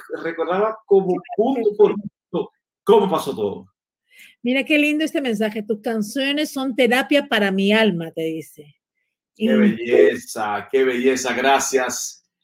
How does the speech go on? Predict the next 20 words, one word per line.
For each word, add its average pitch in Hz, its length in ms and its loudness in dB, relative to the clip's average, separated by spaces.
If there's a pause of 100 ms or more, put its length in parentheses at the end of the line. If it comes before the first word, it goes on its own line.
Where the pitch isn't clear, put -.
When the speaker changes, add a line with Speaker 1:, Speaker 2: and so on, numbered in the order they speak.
(120)
Speaker 1:
Ahí 123 100 -4
está 143 120 -2
Antonio 156 480 -2
Barrio. 147 420 2
"Saludo, 147 360 0
Eddie. 151 200 0
Esperamos 147 440 -2
mi 143 200 -6
novia 160 520 -2
y 135 200 -4
yo 147 200 2
gira 147 240 -2
por 139 160 0
acá. 143 460 0 (340)
Argentina 135 1120 0
está". 147 640 2
Yo 160 80 -2
estuve 190 300 4
una 175 140 0
vez 180 380 0